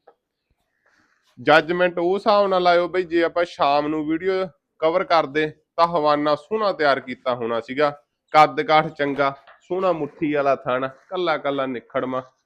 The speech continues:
ਹੱਥੀ ਚਵਾਈ ਵਾਲਾ, ਫੋੜ ਛਾਂਕੇ ਦੇ ਭੂਰਾ ਵੀ ਨਹੀਂ ਜੀ, ਸੋਹਣਾ ਸਾਈਜ਼ ਆ, ਹੱਥੀ ਵਾਲਾ ਥਣ ਆ, ਕੋਈ ਆਏ ਨਹੀਂ ਬਈ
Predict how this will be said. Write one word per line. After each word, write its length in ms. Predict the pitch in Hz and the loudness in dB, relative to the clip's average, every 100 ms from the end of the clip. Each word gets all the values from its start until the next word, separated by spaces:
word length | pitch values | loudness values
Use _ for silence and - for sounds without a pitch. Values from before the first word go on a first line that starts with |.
| _ | _
ਹੱਥੀ 320 | 165 - 131 123 | -4 -2 -6 -6
ਚਵਾਈ 400 | 131 127 127 127 | -4 0 0 0
ਵਾਲਾ, 180 | 123 123 127 _ _ - | -2 -2 -4 _ _ -6
ਫੋੜ 240 | 139 139 | -4 -4
ਛਾਂਕੇ 400 | 135 139 131 131 | -2 -2 0 -2
ਦੇ 120 | 135 | -2
ਭੂਰਾ 440 | 139 147 151 123 120 | -4 -6 -2 0 0
ਵੀ 160 | 123 | -2
ਨਹੀਂ 140 | 135 127 | -4 -6
ਜੀ, 120 | 131 - _ | -10 -14 _
ਸੋਹਣਾ 380 | _ 202 226 208 | _ -6 -2 0
ਸਾਈਜ਼ 340 | 180 156 143 135 | 0 2 4 4
ਆ, 100 | 165 | 2
ਹੱਥੀ 360 | 190 190 160 | 0 -4 -4
ਵਾਲਾ 220 | 147 139 131 | -2 0 0
ਥਣ 260 | 131 120 | 0 -4
ਆ, 80 | 120 | -4
ਕੋਈ 240 | 123 143 135 | -4 -4 0
ਆਏ 200 | 127 127 | 0 -2
ਨਹੀਂ 140 | 135 | -4
ਬਈ 180 | 135 | -4